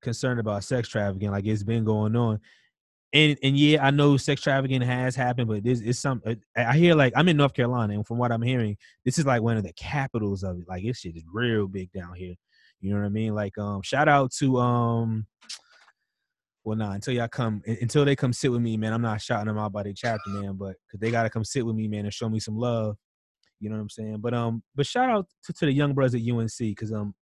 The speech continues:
I went to their Spades night, uh, a couple, a couple weeks ago. And when the event got over, they did something that I really appreciated. And, you know, people always wanna shout out the bullshit that, you know, that men do, but no one ever wants to take the time to acknowledge what they,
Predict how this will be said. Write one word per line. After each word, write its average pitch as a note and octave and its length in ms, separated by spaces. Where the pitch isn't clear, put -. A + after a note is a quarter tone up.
I B2+ 80
went F3 160
to E3 80
their B2+ 120
Spades C#3+ 420
night, A2 240
uh, G#2 160
a G2+ 40
couple, B2+ 540
a - 40
couple D#3 240
weeks C3 280
ago. F#2 200
And G#2+ 100
when A2 100
the G#2+ 80
event B2 280
got A#2+ 140
over, A2+ 280
they A#2+ 160
did B2 200
something A#2 280
that A2+ 100
I G#2+ 80
really A2 380
appreciated. G#2 680
And, G#2 280
you B2 100
know, G#2+ 180
people D#3+ 200
always D3+ 300
wanna C#3+ 200
shout C#3 300
out C3+ 180
the A#2 80
bullshit C3+ 460
that, A#2 300
you C3+ 100
know, B2 100
that A#2 120
men A#2+ 220
do, A#2+ 100
but A2+ 120
no C3 120
one C3 160
ever B2+ 140
wants B2 200
to A#2+ 60
take B2 220
the A#2+ 80
time A#2+ 280
to A#2 60
acknowledge A#2 400
what A#2 140
they, A2 200